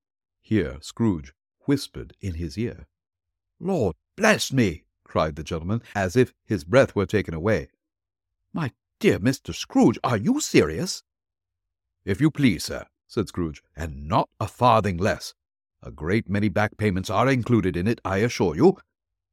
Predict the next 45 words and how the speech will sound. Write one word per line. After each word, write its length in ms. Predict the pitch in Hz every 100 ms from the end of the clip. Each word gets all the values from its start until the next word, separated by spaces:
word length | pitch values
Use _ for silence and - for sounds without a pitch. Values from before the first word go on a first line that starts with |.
| _ -
Will 160 | 113
you 160 | 101 180
do 180 | 180 185
me 120 | 131
that 240 | 95 92
favour?" 320 | - 101 - - _ _ _
<laughs> 480 | _ _ - 127 -
"Oh, 80 | 165 139 117
my 120 | 135 143 143 _ -
dear 280 | 190 156 104
sir," 520 | - 190 247 127 95 _ _ -
said 180 | - 92
the 140 | 92
other, 160 | 110 107
shaking 460 | - 127 107 90
hands 320 | 90 101 85
with 120 | 95 107
him, 160 | 151 _ _
"I, 160 | - - -
I 240 | 269 196 - _ -
don't 300 | 220 185 110
know 100 | 139
what 260 | 120 156 -
to 100 | 185
say 380 | - 285 240
to 140 | 151 165
such—" 340 | - 160 - _ _
"No, 120 | - 104
no, 200 | 113 - -
don't 300 | 92 127 -
say 320 | - 123 143 -
anything, 420 | 110 107 117 123
please," 480 | - 120 71 73 - _ _ _ -
retorted 460 | 101 - 92 78 -
Scrooge. 340 | 92 80 - _ _ _ -
"Come 240 | - 123 139 -
and 300 | 120 117 -
see 240 | 131 113
me. 180 | 76 67
Will 180 | - 233
you 180 | 233 247
come 240 | - 311
and 140 | 285 131
see 160 | -
me?" 300 | 151 175 226